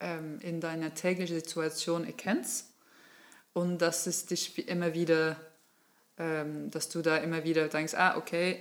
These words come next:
okay, wie habe ich mich jetzt gerade verhalten? Ähm, okay, dann ändere ich jetzt mein Verhalten, äh, diesbezüglich", ne? Und je öfters du das tust, je einfach fällt es dir. Und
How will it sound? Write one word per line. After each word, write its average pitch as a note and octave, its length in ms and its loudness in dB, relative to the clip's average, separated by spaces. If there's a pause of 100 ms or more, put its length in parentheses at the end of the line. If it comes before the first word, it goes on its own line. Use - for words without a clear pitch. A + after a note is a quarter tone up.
(300)
okay, - 360 -6
wie E3 160 -2
habe E3 120 -2
ich D#3+ 100 -6
mich D#3+ 160 -2
jetzt D#3+ 200 0
gerade D3+ 260 0
verhalten? F#3 800 2 (640)
Ähm, D#3 360 -2
okay, D#3 260 -2
dann D3 400 -4
ändere E3 240 0
ich D#3+ 100 -2
jetzt C#3+ 200 -2
mein C#3+ 180 0
Verhalten, D3 720 -4
äh, C#3+ 160 -6
diesbezüglich", - 840 -10
ne? C4+ 60 -2 (300)
Und D3+ 360 -6 (180)
je D#3+ 200 0
öfters F3 380 2
du E3+ 120 -4
das D3 240 -2
tust, C4 360 0
je D3+ 100 4
einfach D3+ 500 0 (220)
fällt D#3 360 0
es G#3+ 160 -2
dir. B3+ 260 4 (240)
Und A3+ 480 8